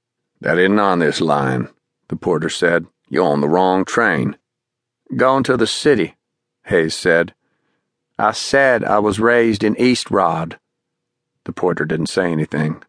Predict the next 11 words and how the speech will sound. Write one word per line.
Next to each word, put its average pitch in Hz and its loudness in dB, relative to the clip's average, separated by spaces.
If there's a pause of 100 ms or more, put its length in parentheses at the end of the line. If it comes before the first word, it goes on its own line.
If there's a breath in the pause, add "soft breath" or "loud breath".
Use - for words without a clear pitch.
(1040)
"East 160 2 (100)
Rod," 107 2 (540)
Hayes 76 -4
said, 85 -2
louder. 82 -2 (840)
The 87 -6
porter 110 2
jerked 107 0
the 90 -4
shade 98 2
down. 73 0